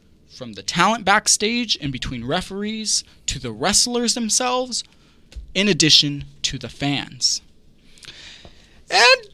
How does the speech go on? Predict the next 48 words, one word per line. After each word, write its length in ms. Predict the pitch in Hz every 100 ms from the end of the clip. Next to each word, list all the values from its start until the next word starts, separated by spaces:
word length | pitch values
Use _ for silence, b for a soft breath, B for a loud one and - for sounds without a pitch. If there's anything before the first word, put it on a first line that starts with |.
| -
don't 240 | - 480 370
get 120 | 311
me 140 | 294 269
wrong, 480 | 202 180 214 277
when 120 | 277 226
you 80 |
look 140 | 226 247
at 120 | -
the 120 | 202
page 480 | 196 - 165 180 190
where 100 | 175
you're 120 | 160
supposed 400 | 151 - 170 156
to 80 | 143
sign, 500 | - 127 147 165 175
it 120 | 147
doesn't 300 | 139 139 147
specifically 800 | - - 156 - 147 143 - 113
tell 360 | - - 123 123
you 160 | 117 113
what 200 | 117 107
it's 260 | - -
for. 640 | - 349 381 254 196 175 170
So 220 | - 277
maybe 340 | 311 415 403 370
I 100 | 311
told 420 | - 302 294 269
some 200 | 285 247
people 440 | - 262 262 262
that 220 | 247 214 214
it 100 | 208
was 520 | 214 214 208 - - - - - - - _ - - - 254
a 80 |
letter 440 | 247 240 254 247 240
I 60 | 226
was 140 | 220
putting 280 | - 226 233
together 460 | 214 180 175 196 196
to 140 | 220
congratulate 640 | 196 196 160 165 165 185 185
our 100 | 190
new 160 | 165
champion 480 | 190 - 151 - 190
at 120 | 190
the 60 | 202
time, 420 | - 65 170 202
Dick 220 | 208 247
Lane. 460 | 339 415 233 120